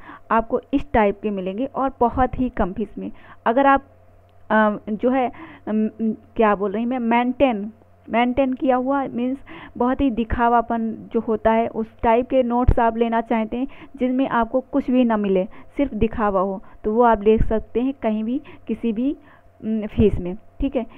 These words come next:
यहाँ पे आपको बहुत ही कम fees में बहुत ही selected चीज़ें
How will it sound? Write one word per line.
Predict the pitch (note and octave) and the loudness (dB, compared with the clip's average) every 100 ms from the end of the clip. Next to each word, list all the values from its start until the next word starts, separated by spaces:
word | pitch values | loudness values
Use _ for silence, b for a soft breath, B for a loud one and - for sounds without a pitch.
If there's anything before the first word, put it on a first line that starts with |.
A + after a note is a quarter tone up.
| B | B
यहाँ | A3+ A#3 C#4+ | 0 2 2
पे | D4+ | 4
आपको | D4 C#4+ D4 | 4 4 -2
बहुत | A#3 A3+ C4 B3+ | -4 0 -2 -2
ही | B3 | -4
कम | - B3+ | 0 0
fees | C4 - C4+ - | 0 0 -2 0
में | C4+ F4 B B B B B | -2 -2 B B B B B
बहुत | G#3+ A#3+ C4+ | -4 -2 -2
ही | B3+ B3+ | -2 -2
selected | - A3+ A3 C4+ | 0 0 0 -2
चीज़ें | A#3+ C4 B3 C4+ | 0 -2 0 0